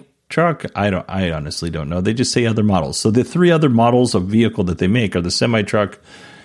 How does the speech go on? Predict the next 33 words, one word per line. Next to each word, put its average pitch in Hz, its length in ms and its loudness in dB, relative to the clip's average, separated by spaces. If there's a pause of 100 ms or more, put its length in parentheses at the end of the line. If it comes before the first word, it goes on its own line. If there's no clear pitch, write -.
(180)
the 95 520 4
Model 101 360 2
S, 92 240 0
and 92 80 0
the 87 40 0
Model 80 300 -2
X. - 380 -10 (600)
So - 240 0
they 123 460 2 (240)
produced 113 720 2 (420)
eighteen 147 460 2
thousand 107 520 2
two 117 220 2
hundred 104 260 0 (100)
and 87 140 -2
twelve 107 760 0
other 87 320 2
models 80 680 -2 (260)
and 98 180 2
delivered 107 540 0
twenty-two 127 440 2
thousand 95 460 2
nine 92 200 0
hundred 92 260 0
and 90 100 -6
sixty-nine 82 760 -4 (200)
other 87 220 -2
models. 85 500 -2 (320)
Now 95 160 2
let's 101 240 2
go 107 260 2
in 107 140 4
and 95 220 2